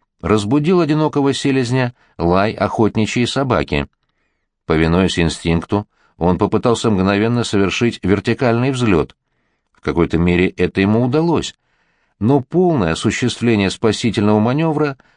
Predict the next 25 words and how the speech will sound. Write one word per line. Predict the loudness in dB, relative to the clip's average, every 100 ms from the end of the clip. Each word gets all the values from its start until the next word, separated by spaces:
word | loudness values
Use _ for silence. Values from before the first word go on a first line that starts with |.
| -10
всё | 0 2
же | 2
не | 0
получилось. | 2 0 0 0 0 0 -2 -12 _ _ _
Его | -4 0 0
прервал | 0 0 2 2 2
мощный | 2 0 -2 -2
заряд | 0 2 0 0
дроби. | 0 0 2 0 -2 _ _ _ _ _ _ _ _ _ _ _ _
Распластав | 0 0 2 0 0 0 -2
крылья, | 0 0 0 0 -2 -4 -12 -8
Дик | -2 -2 -2
упал | 0 0 0
на | 0
поверхность | 0 0 -2 -2 -2 -2
водоёма. | 0 2 0 0 -2 -2 -4 _ _ _ _ _ _
Стекленеющими | -10 -6 0 2 2 2 0 0 2
глазами | 2 2 0 0 0 -4 -6 _ _
он | 0 0
ещё | 0 0
видел, | 0 0 2 0
как, | 2 -2 0
преодолевая | 0 2 2 2 0
колыхание | 0 0 0 0 0 2
воды, | 0 0 -2 -4